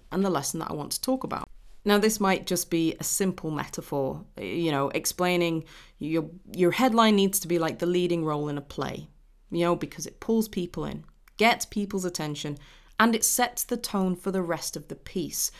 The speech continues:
You know, we have certain expectations by the headline, just as we have certain expectations if we see a new film with Sylvester Stallone in or Arnold Schwarzenegger. Um, or you might think about standing out, getting attention, being asked out on a date,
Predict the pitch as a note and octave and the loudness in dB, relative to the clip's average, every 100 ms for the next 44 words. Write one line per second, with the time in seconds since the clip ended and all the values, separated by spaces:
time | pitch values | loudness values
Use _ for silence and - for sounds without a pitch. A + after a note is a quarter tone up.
0 | - - F3 D#3 D3+ D#3 - E3+ D3+ C#3+ | -20 -4 0 0 -2 -2 -2 -2 -4 -6
1 | - - - - - G#3 G3 F#3+ F3+ E3+ | -8 -10 -12 -6 2 4 4 2 2 2
2 | D#3+ D3 D#3+ D#3 D#3+ D#3 D3+ D#4+ D#4+ D4+ | 0 -2 -6 -4 -2 -2 0 2 2 2
3 | C#4 C#4 - B3 A3+ G#3+ - G3 - G3 | 4 4 6 4 2 0 -2 -6 -2 0
4 | F#3 F#3 E3+ E3+ - E3+ D#3+ D#3+ - - | 0 0 -2 -4 -2 -2 -2 -4 -12 -20
5 | - - F#3 F3 E3 - E3 D#3+ D3+ - | -12 -2 2 2 2 0 0 0 -2 -4
6 | D3+ D3 C#3+ C#3 - - - F3+ F3+ F3+ | -4 -2 -4 -8 -18 -16 -2 2 2 2
7 | F#3+ - C#4+ C#4 F3+ C3+ - - - D#3+ | 0 4 6 6 4 0 -6 -10 -2 -2
8 | D3+ D3 - D3+ D3+ F3 - A3 - E3 | 0 -2 -2 0 0 0 2 2 2 0
9 | C#3+ - - - - - - - - - | -4 -6 -10 -18 -20 -20 -20 -20 -20 -20
10 | - - - E3 D#3+ D#3 - - D4 E4+ | -20 -18 0 2 4 2 -4 4 10 10
11 | D#4 C#4+ C4+ C#4 C4+ B3+ - - - - | 10 8 8 6 2 -2 -4 -6 -18 -20
12 | F2+ E3 - A3 G#3 G3 F#3+ - F#3+ F#3 | -18 -16 0 2 2 0 -4 0 4 4
13 | F3+ - - G#3+ - - F#3+ F#3+ F3+ F3 | 2 0 -4 -4 -4 -2 2 2 2 0
14 | - F3+ F3 E3+ - F3 E3 - D#3+ D#3 | 0 -2 -2 -2 -2 -2 -2 -4 -4 -4
15 | D#3+ D#3+ D#3+ - D3+ D3+ D3+ D3 C#3+ C#3+ | -2 -4 -4 -4 -4 -4 -8 -4 -4 -4
16 | - - | -6 -8